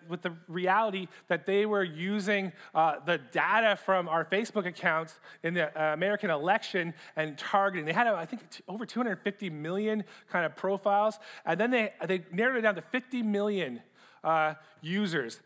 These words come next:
and they had over five thousand data points on each of them. A data point isn't, like, one email, two emails. A data point is, like, something about you. And they psychologically profiled these, uh, individuals, and they started kinda targeting them with ads and kinda hoping to use them to help kinda influence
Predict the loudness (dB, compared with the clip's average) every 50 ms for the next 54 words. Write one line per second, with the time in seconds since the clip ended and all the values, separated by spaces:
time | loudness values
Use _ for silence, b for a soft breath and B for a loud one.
0 | B B B 0 0 0 0 -2 -2 -2 0 2 2 4 4 2 2 0 -2 -4
1 | -2 0 0 -2 -2 -2 -2 0 0 0 -2 -2 -2 -2 0 0 0 -2 -2 -4
2 | -4 -6 -6 -4 -2 0 0 0 0 -2 -2 -2 -2 -2 -2 -2 -6 -8 -8 -10
3 | -12 -12 -12 -12 -4 0 0 2 2 0 -2 -4 -4 -4 -4 -4 -6 -4 -2 -2
4 | -2 -4 B B B B B -6 -4 -4 -2 -2 -4 -4 -6 -8 -8 -8 -6 -6
5 | -4 -6 -6 -8 -6 -2 0 2 2 2 0 -2 -4 -4 -4 -4 -6 -6 -4 -4
6 | -4 -4 -4 -4 -4 -4 -6 -4 -2 -2 -2 -2 -4 -8 -12 -12 -14 -14 -16 _
7 | B B B B B B B B B B 0 2 2 2 0 -2 0 0 0 0
8 | 0 2 0 0 0 0 -4 -6 -4 0 0 0 2 2 2 4 4 4 2 0
9 | -2 -2 -4 -6 -10 B B B B B 0 2 2 2 2 0 -4 -6 -6 -4
10 | -2 -2 0 0 0 0 0 -2 B B B B -2 0 0 2 2 2 2 2
11 | 2 2 -2 -4 B B B B 2 2 2 2 2 -2 -2 0 0 2 2 0
12 | -2 -2 -4 -4 -2 2 2 4 4 2 2 0 -2 -6 -6 -2 -2 0 0 0
13 | -2 B B B B -2 -2 -2 0 -2 -4 -4 -4 -6 -8 -8 -8 -6 -4 -4
14 | -2 0 0 0 0 0 0 0 -2 -2 -2 -2 -2 -2 -2 -4 -6 -6 -6 -6
15 | -6 -4 -4 -6 -6 -10